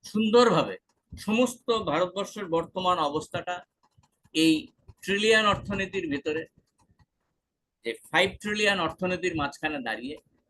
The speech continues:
আমরা কোন জায়গায় রয়েছি সে কথা পুরুষোত্তম দাস স্পষ্ট করেই বললেন, কিন্তু প্রচার থামবে না। সেই প্রসঙ্গক্রমে বলি, জিডিপি যেখানেই দাঁড়িয়ে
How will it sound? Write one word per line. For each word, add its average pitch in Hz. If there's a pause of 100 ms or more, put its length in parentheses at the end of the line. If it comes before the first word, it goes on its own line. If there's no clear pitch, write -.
(220)
আমরা 160
কোন 202
জায়গায় 180
রয়েছি 139 (540)
সে 185
কথা 190
পুরুষোত্তম 185
দাস 180
স্পষ্ট -
করেই 123
বললেন, - (340)
কিন্তু 160
প্রচার 170 (120)
থামবে 135
না। - (920)
সেই 160
প্রসঙ্গক্রমে 190
বলি, 185 (380)
জিডিপি 190
যেখানেই 180
দাঁড়িয়ে 165